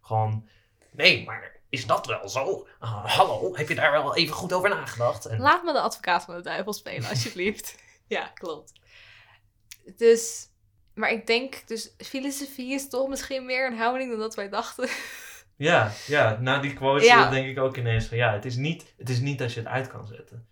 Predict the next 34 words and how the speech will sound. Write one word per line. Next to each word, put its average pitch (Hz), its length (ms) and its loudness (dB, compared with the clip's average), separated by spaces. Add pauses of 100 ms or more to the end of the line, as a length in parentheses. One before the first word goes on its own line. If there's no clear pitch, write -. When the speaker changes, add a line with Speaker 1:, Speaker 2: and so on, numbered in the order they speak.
(140)
Speaker 1:
Je, - 180 -8
het 113 140 -2
is, - 180 -2
Speaker 2:
Nee. - 140 -20 (260)
Speaker 1:
je 123 100 -2
leert 143 260 4
het 113 100 -6
niet 117 160 0
als 104 100 -6
houding, 104 460 -6 (300)
zoals - 280 -2
zij 117 160 0
dat 92 120 -6
wel 104 240 2
deden. 101 400 -4
Speaker 2:
Ja. 90 280 -10 (260)
Speaker 1:
Maar 107 340 -6
het, - 240 -20
het - 160 -20
wordt 151 240 -2
er 107 100 -2
wel, 110 340 0
Speaker 2:
Het - 120 -16
Speaker 1:
voor, 269 100 -4
Speaker 2:
wordt 294 140 -4
Speaker 1:
voor 165 100 -2
Speaker 2:
er 156 60 -4
Speaker 1:
mij 143 280 4
wordt 117 180 0
het - 100 -16
er. 107 120 -8
En, 107 120 -8
en 117 120 0
voor 135 300 -4